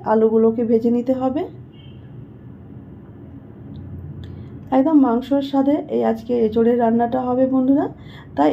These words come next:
এভাবে এই প্রসেসেই সব কিছু করতে হবে যেভাবে আমি তোমাদেরকে দেখাচ্ছি। এ দেখো, কুকারটা আমার ঠান্ডা হয়ে গেছে। এখন আমি যে জলটা আছে সেই জলটাকে আমি ছেঁকে নিয়ে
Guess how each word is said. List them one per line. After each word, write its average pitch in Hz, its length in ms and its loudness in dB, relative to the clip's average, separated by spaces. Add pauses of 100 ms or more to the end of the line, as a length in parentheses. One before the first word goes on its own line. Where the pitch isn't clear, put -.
এভাবে 233 340 4 (540)
এই 254 140 4
প্রসেসেই 240 520 0 (180)
সব 233 200 -4
কিছু 233 160 -4 (100)
করতে 240 340 0
হবে 269 200 2 (280)
যেভাবে 233 380 2 (100)
আমি 240 180 2
তোমাদেরকে 240 320 2 (100)
দেখাচ্ছি। 262 400 -4 (500)
এ - 100 4
দেখো, 330 180 2 (120)
কুকারটা 240 520 2
আমার 277 180 0 (160)
ঠান্ডা 233 360 2
হয়ে 254 220 2
গেছে। 262 240 -2 (500)
এখন 269 200 4 (100)
আমি 294 140 6 (140)
যে 269 60 4 (120)
জলটা 220 320 2 (120)
আছে 262 180 -8 (160)
সেই 247 220 0
জলটাকে 226 480 0
আমি 233 180 0
ছেঁকে 240 260 -2 (120)
নিয়ে 277 160 0